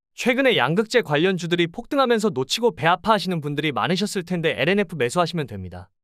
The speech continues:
차라리 최근에 상승폭이 적어서 다행이라고 생각합니다. 제이의 금양, 제이의 에코프로가 될 수 있는 기업입니다.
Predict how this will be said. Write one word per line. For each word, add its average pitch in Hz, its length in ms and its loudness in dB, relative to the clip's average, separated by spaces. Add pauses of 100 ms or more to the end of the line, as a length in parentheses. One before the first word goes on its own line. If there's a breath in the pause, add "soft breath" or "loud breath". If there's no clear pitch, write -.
(320)
차라리 240 340 2
최근에 247 380 -2
상승폭이 226 600 -4
적어서 139 280 -4
다행이라고 147 600 -2
생각합니다. 95 640 -12 (440)
제이의 220 360 2
금양, 208 300 0
제이의 180 420 2
에코프로가 202 520 0
될 156 140 0
수 - 140 -8
있는 135 160 -6
기업입니다. 101 640 -4